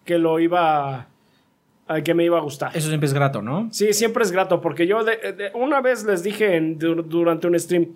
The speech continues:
Speaker 1: que si me preguntaron que si estaba emocionado por Bloodstained y mi respuesta fue, "Meh". Como que no tenía, eh,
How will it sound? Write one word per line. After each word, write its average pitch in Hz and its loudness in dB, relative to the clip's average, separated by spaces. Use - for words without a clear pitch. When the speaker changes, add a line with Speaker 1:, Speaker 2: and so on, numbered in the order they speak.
Speaker 1:
que 170 2
si 165 0
me 185 2
preguntaron 175 2
que 180 0
si 151 -2
estaba 175 2
emocionado 175 0
por 160 0
Bloodstained 170 0
y 165 2
mi 160 0
respuesta 147 -6
fue, 175 -2
"Meh". 226 0
Como 165 0
que 170 2
no 175 2
tenía, 180 2
eh, 143 0